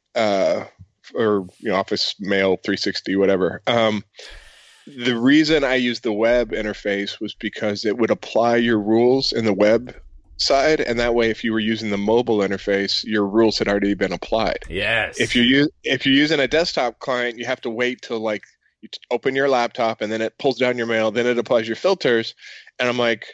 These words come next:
Speaker 1: I could never use my phone because, you know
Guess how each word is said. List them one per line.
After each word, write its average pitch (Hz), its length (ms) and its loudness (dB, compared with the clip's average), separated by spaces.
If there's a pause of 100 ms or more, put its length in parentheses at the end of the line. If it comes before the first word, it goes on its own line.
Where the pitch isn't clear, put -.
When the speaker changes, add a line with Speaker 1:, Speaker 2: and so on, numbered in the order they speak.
(480)
Speaker 1:
I 131 80 0
could 135 160 -2
never 135 220 2
use 127 220 0
my 110 140 -4
phone 113 480 -2
because, 107 640 -2 (540)
you 123 120 -2
know 95 200 -2